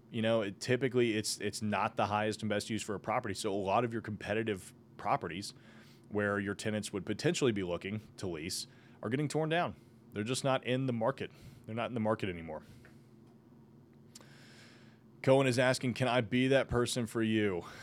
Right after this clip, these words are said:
<laughs> That's great, man. I love, uh, I love the, the verve to get in here, uh, on the podcast and ask that. Um, but man, D M me on, uh, on Instagram.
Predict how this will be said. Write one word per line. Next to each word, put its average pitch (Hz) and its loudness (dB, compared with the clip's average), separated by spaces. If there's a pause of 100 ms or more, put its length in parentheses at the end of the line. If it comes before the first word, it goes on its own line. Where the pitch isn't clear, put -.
(140)
<laughs> - -4
That's 120 -2
great, 113 2
man. 95 -2 (500)
I 120 2
love, 120 6
uh, 113 8 (520)
I 113 2
love 120 6
the, 113 4
the 113 4
verve 113 4
to 120 -2
get 117 4
in 117 4
here, 113 2
uh, 98 2
on 110 0
the 104 0
podcast 107 0
and 87 -4
ask 101 -4
that. 87 0 (380)
Um, 107 4 (200)
but 117 2
man, 127 4 (180)
D 135 6
M 139 4
me 135 0
on, 120 0
uh, 107 2
on 110 -2
Instagram. 104 -2